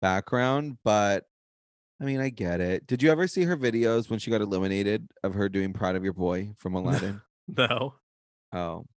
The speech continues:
Speaker 2: Is it
Speaker 1: I
Speaker 2: good?
Speaker 1: just, she's, it was cute. It was
Speaker 2: <laughs>
Speaker 1: actually, the message was really cute 'cause it was all about, like, to his mom,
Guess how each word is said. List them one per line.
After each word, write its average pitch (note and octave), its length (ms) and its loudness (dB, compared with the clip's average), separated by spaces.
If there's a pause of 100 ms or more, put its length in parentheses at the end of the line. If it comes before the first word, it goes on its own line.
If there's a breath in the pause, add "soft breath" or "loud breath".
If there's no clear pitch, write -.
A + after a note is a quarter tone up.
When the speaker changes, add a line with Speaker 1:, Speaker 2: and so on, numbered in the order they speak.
(220)
Speaker 2:
Is A#2 80 -8
it A2+ 80 -10
Speaker 1:
I - 0 -
Speaker 2:
good? C3 120 2
Speaker 1:
just, D3 320 -4 (800)
she's, - 380 -4 (1040)
it C3 100 2
was C#3+ 180 0
cute. E2+ 340 -8 (200)
It A2+ 100 0
was A#2 140 0
Speaker 2:
<laughs> - 0 -
Speaker 1:
actually, C#3+ 360 4
the B2+ 100 -4
message D3+ 360 0
was F3 180 0
really C#3 180 0
cute A2 280 -2
'cause G#2+ 160 -10
it A2 60 2
was G#2 140 0
all G2+ 180 2
about, G2 240 -2
like, F#2 160 -4
to F#2+ 140 -6
his F2+ 180 -4
mom, F#2 500 -2